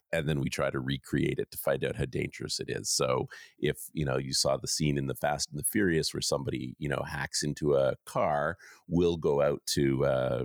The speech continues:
you know, we'll rent a, we'll take a rental car, we'll go out to a, you know, uh, racetrack, and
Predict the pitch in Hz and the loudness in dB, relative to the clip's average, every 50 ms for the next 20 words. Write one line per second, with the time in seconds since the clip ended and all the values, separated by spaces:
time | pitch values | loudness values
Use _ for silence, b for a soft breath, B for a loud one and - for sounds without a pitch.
0 | - - - 76 67 65 65 69 73 76 69 73 78 82 82 87 80 69 - 73 | -6 -4 -2 0 0 0 0 0 -2 -2 0 -2 -2 0 0 0 0 0 0 -4
1 | - - 98 92 - 90 78 82 87 - 95 82 - - 71 71 71 73 78 78 | -4 -2 -2 -2 0 0 0 0 0 -2 -4 -4 -2 0 0 2 2 2 0 0
2 | 71 67 73 67 69 73 71 - - - 78 71 71 69 67 67 65 64 B B | 0 0 2 2 2 2 0 0 -2 0 2 2 4 4 4 2 2 0 B B
3 | B B B B B - 90 78 71 65 67 69 67 - _ _ _ - 73 71 | B B B B B -2 0 2 2 2 0 -2 -4 -8 _ _ _ -4 -2 0
4 | 67 65 65 53 - 69 76 80 85 - - - - 78 67 65 65 - - - | 0 -2 -2 -4 -4 -2 0 0 2 0 0 0 0 -2 -2 -2 -4 -6 -10 -16
5 | - _ 73 73 73 71 69 71 71 | -8 _ -2 0 2 2 0 -2 -4